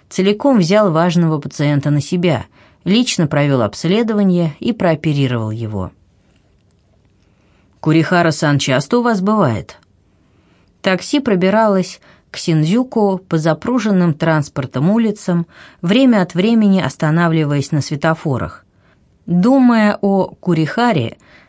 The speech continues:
Эйти представил флегматичное лицо буржуйского сынка, и его рот скривился, когда он спросил о нём.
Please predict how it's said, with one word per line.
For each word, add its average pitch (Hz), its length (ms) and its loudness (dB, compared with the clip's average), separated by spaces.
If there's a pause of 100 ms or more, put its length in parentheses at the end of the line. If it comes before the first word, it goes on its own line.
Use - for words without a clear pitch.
Эйти 226 600 2
представил 190 760 0
флегматичное 170 1000 0
лицо 160 360 0
буржуйского 156 600 -2
сынка, 165 520 0
и - 140 -4
его 156 220 2
рот 180 180 0
скривился, 175 920 -2
когда 143 340 -2
он 143 100 0
спросил 156 480 -2
о 123 80 0
нём. 113 340 -6